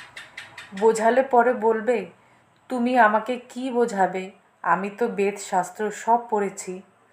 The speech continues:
তোমাদের অর্থাৎ বাচ্চাদের মধ্যে যারা ধারণ করে, তারা নম্বর অনুযায়ী থাকে। কেউ তো ভুলে যায়, কারণ একদম পাথর বুদ্ধি হয়ে যায়।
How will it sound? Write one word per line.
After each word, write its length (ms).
তোমাদের 520
অর্থাৎ 580
বাচ্চাদের 600
মধ্যে 420
যারা 280
ধারণ 560
করে, 340
তারা 240
নম্বর 540
অনুযায়ী 520
থাকে। 400
কেউ 280
তো 100
ভুলে 400
যায়, 340
কারণ 320
একদম 500
পাথর 420
বুদ্ধি 440
হয়ে 360
যায়। 340